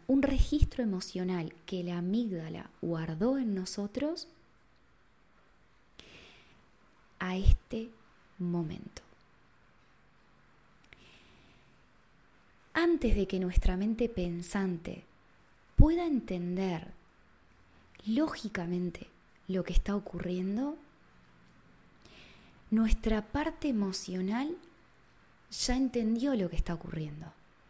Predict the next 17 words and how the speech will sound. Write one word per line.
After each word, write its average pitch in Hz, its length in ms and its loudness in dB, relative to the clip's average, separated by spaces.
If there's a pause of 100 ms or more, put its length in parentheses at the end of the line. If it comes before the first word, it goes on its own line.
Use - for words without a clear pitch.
(240)
y 208 100 2
lo 190 180 -2
percibe 247 540 2
como 196 280 -2
una 214 220 -2
amenaza, 190 560 2 (840)
pero 214 220 6
lo 208 80 2
entendió 208 720 0 (280)
de 196 160 2
acuerdo 196 500 0
a 180 40 -2
la 175 160 -2
memoria 220 600 0
emocional 190 800 -2
que 180 140 -6
guardó 170 640 -2